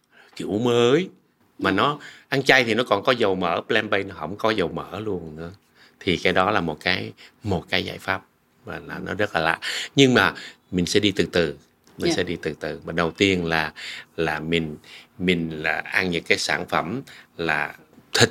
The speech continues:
Speaker 1: thực vật trước đã.
Speaker 2: Dạ.
Speaker 1: À, rồi bắt đầu mình đi từng bước. Và tới cuối, cái đỉnh cao cuối cùng là mình đi về tới một cái, cái lối sống ăn đúng của con người.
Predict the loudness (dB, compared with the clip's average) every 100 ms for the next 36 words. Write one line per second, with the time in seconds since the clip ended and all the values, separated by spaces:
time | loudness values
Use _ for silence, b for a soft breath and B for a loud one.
0 | 0 -2 2 0 0 -6 -4 -4 -4 -8
1 | -14 _ -10 -8 -8 -6 -4 -2 0 0
2 | 0 0 2 2 0 -2 -2 -4 -2 -2
3 | -4 _ B B B 0 2 0 2 0
4 | 0 0 0 0 0 2 2 2 -2 -4
5 | 0 0 0 -10 B B -2 0 2 0
6 | 0 0 2 0 0 -4 B B B 6
7 | 6 4 4 2 0 B B B -4 -2
8 | 0 -2 -6 -12 b b b -2 0 2
9 | 2 0 -2 -2 -4 -16 _ -10 -10 -2
10 | -2 -2 -6 -10 -6 -4 -4 -8 -8